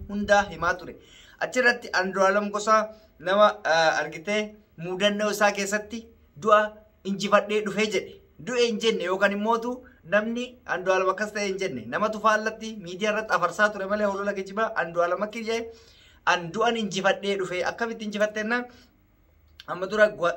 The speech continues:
gaariidhaan osoo deemu gaariin narra garagalee laphee koo kanarra yeroo dheeraaf gaariin taa'aa ture.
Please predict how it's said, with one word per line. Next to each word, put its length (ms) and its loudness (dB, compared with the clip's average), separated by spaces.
gaariidhaan 500 2
osoo 240 -4
deemu 320 -2
gaariin 360 0
narra 220 0
garagalee 440 0
laphee 340 -4
koo 140 -10
kanarra 300 0
yeroo 260 -2
dheeraaf 340 0
gaariin 340 -2
taa'aa 300 0
ture. 240 -10